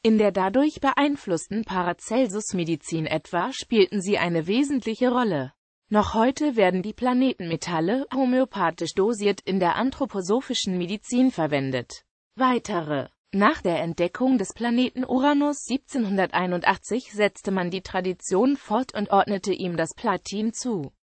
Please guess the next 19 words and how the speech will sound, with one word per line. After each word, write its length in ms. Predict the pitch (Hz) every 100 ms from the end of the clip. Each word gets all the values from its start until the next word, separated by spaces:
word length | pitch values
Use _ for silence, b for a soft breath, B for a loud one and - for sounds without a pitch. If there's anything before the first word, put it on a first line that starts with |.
| _
Von 240 | 277 240
dessen 320 | 208 196 262
alchemistischem 840 | 233 170 170 170 165 - 185 202 196
Symbol 500 | 165 165 156 170 247
leitet 400 | 247 185 208 185
sich 260 | 190 - -
auch 220 | 254 -
eines 300 | 196 202 226
der 180 | 208 165
beiden 400 | 165 170 233 240
Uranus-Symbole 1200 | 254 285 285 294 285 - 165 156 165 180 196 -
ab. 200 | 190 _ _ _ _ -
Als 220 | 214 214
Martin 480 | 226 269 302 320 269
Heinrich 460 | 233 254 320 311
Klaproth 560 | - 170 - 208 277 -
siebzehnhundertneunzig 1300 | 240 277 - 208 180 165 170 196 180 170 - 233 -
jedoch 260 | 180 165 -
das 180 | 175